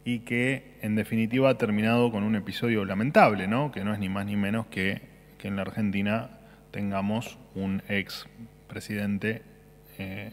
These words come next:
en estas condiciones. Digo, no, no, no es agradable para ninguna democracia, más allá de que, por supuesto, sí es una alegría que exista justicia que,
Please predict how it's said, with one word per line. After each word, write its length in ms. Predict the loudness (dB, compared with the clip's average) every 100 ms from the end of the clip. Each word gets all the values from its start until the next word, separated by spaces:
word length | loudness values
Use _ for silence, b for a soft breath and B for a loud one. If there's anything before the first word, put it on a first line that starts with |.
| -6
en 100 | -4
estas 180 | -2 -4
condiciones. 760 | -4 -6 -2 -2 -2 -4 -10 -8
Digo, 360 | -2 -2 -2 -4
no, 280 | -4 -2 -2
no, 220 | -2 -2
no 100 | -2
es 140 | -4
agradable 440 | -4 0 2 2 0
para 180 | -2 -2
ninguna 280 | -4 -2 0
democracia, 500 | 0 0 -2 0 -2
más 180 | 0 -2
allá 180 | -2
de 80 | 0
que, 100 | 0
por 220 | -2 -6
supuesto, 580 | -6 -6 -4 -4 -4 -6 B B B B
sí 240 | -4 0
es 160 | 0 0
una 100 | -2
alegría 360 | 0 2 2 2
que 80 | 0
exista 380 | -4 -6 -4 -8
justicia 580 | -10 -8 -8 -4 -6
que, 280 | -4 -8 -8